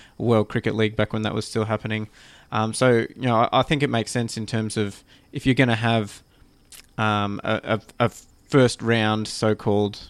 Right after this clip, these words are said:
uh, basically just another qualifier. But if you, if you're gonna have that before the main event, you know, U A E's right next door, um, just, you know, a few hours drive on the bus from Oman to the U A E. So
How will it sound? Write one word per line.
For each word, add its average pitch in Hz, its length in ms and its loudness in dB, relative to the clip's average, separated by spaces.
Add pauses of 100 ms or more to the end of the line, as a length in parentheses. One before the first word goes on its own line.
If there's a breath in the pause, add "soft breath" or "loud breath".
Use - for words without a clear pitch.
(100)
uh, 101 160 -6
basically 104 420 -2
just 101 200 -10
another 107 220 -4
qualifier. 101 580 0 (480 loud breath)
But - 220 0
if 127 140 -6
you, 123 100 0
if 120 100 -4
you're 123 80 0
gonna 135 180 4
have 120 160 4
that 113 220 2
before 113 300 2
the 104 80 0
main 110 220 0
event, 165 360 -2 (220)
you 113 80 -2
know, 104 180 0 (160)
U 131 260 6
A 117 60 6
E's 113 300 4
right 120 180 4
next 120 240 -2
door, 156 300 4 (480 soft breath)
um, 101 300 -6
just, - 180 -10
you 113 140 -14
know, 107 200 -2
a 110 40 -2
few 113 200 0
hours 101 240 2
drive 110 280 2
on 104 80 -4
the 98 80 -2
bus - 420 -4 (480 soft breath)
from 104 480 -4 (220)
Oman 110 460 -2
to 110 200 -2
the 107 100 -4
U 113 140 0
A 113 280 2
E. 131 40 0
So 110 380 0